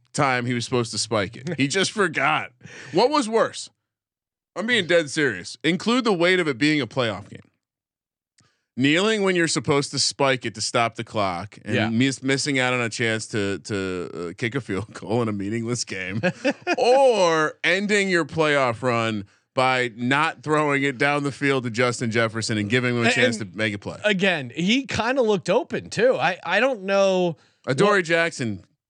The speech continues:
Speaker 1: say his, I mean, pay him some respect. He played great.
Speaker 2: Yeah, I, either that or Kirk Cousins sucks. I, I think it's a combination of both. <laughs>
Speaker 1: Both things can be true, Sean.
Speaker 2: I, I, I think they could be related.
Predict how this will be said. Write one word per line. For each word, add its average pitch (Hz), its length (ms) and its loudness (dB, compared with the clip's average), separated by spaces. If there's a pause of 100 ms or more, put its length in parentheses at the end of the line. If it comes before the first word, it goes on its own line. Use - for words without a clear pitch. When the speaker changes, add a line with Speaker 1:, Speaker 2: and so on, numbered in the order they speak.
(180)
Speaker 1:
say 123 200 2
his, 127 180 -2
I 107 140 -2
mean, 110 300 -2
pay 135 200 2
him 143 120 0
some 113 160 -6
respect. 95 420 -6
He 117 80 -4
played 113 320 -2
great. 110 280 0 (180)
Speaker 2:
Yeah, 165 200 0
I, 123 280 -4
either 190 260 2
that 185 220 2
or 170 80 0
Kirk 165 200 -4
Cousins 139 320 -2
sucks. 117 360 -4
I, 143 240 -2
I 151 80 2
think 165 160 -2
it's 139 100 -6
a 143 60 -8
combination 151 640 0
of 117 80 -4
both. 110 440 -4
<laughs> - 80 -20
Speaker 1:
Both 160 240 2
things 156 220 0
can 139 180 -2
be 117 120 -2
true, 98 240 -6
Sean. - 180 -12
Speaker 2:
I, 160 380 0
I, 196 200 0
I 208 40 0
think 220 200 -4
they 190 120 0
could 170 360 -4
be 143 380 0 (520)
related. 123 600 -2